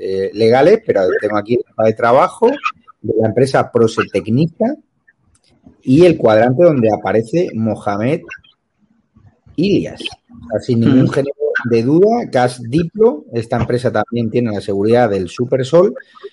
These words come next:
Speaker 1: y es increíble que esta empresa, eh, diga que no conoce a, a Mohamed Ilias, que no es su vigilante. Entonces, yo te rogaría que le mandases este cuadrante y que no nos mintiesen, porque es muy grave que nos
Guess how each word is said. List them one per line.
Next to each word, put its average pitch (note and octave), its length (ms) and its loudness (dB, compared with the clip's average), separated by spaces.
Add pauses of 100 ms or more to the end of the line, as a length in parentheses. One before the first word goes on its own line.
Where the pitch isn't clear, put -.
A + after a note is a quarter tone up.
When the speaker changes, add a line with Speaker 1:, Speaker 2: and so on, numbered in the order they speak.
(400)
Speaker 1:
y E3 280 2
es A#2 280 -2
increíble A#2+ 760 0 (160)
que G#2 100 -4
esta A2+ 200 -4
empresa, B2 680 -4
eh, D#2 320 -10
diga G2 300 -2
que A#2 100 0
no G#2+ 140 -2
conoce A2+ 460 -2
a, F#2 80 -2
a F#2 400 -6
Mohamed F2+ 580 -4
Ilias, C3+ 400 0
que G2+ 120 -2
no G2 120 -2
es A#2+ 80 -6
su B2 140 0
vigilante. A2+ 560 0
Entonces, F2 440 -8 (520)
yo A2 200 0
te C3 100 6
rogaría C3+ 420 6
que D#3+ 80 2
le B2+ 80 4
mandases A2+ 520 -2
este A2+ 400 -2
cuadrante C3+ 680 0 (500)
y C3 160 -2
que D#3 140 4
no C#3 120 0
nos B2+ 120 2
mintiesen, A2+ 600 -2 (240)
porque G2 220 -6
es G2+ 60 -2
muy A2 220 -2
grave A#2+ 320 0
que A#2+ 100 -8
nos G2 100 -12